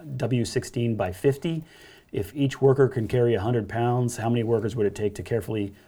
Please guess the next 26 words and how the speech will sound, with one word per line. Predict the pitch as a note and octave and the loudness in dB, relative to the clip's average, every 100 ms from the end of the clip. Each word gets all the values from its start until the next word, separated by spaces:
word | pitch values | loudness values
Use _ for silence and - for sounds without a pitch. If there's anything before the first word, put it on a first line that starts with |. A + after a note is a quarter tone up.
| - | -10
move | A2 A2 G#2+ | -4 -2 0
it | G2+ | 0
into | F#2+ F#2+ | -2 -6
place? | - F#2 D#2 - - _ _ _ _ - - - | -6 -6 -6 -10 -16 _ _ _ _ -20 -20 -6
So | - G2+ G2+ F#2+ - _ | -2 0 0 -2 -8 _
there's | - A2 | -4 -2
a | |
couple | G2 C3+ C3+ | 0 2 2
of | A2 | 0
things | B2 A2 | -2 -2
that | G2+ | -2
you | G2 | -2
need | G2+ G#2 | -2 -2
to | G2+ | 0
know. | A#2+ C#3+ C#3+ C#3+ D3 | 2 4 4 4 2
Um, | - G2+ G2 G2 F#2+ F2+ - _ _ | -4 -6 -4 -6 -6 -10 -20 _ _
if | - A2+ | -10 -6
I | G#2+ | -4
have | G#2+ G#2 G2 G#2 | -2 -2 -2 -6
a, | G#2 F#2+ F#2+ F#2 - _ _ - | -6 -4 -4 -6 -10 _ _ -12
uh, | F#2 F#2 F2+ - - - A#2 | -8 -6 -6 -8 -12 -16 -10
W | G2+ G2 G#2 G2+ F#2+ | -6 -4 -2 -2 -4
sixteen | - - - - A#2 A2+ A2+ G#2+ | -6 -10 -10 -10 -6 -2 -2 -4
by | G2+ F2+ F2+ | -4 -4 -6
fifty, | - - C3 C3 D3 C#3+ C#3 C3 _ _ _ _ A2 | -10 -4 -4 -2 0 0 0 -6 _ _ _ _ -8
uh, | G2+ F#2 F#2 | -4 -2 -2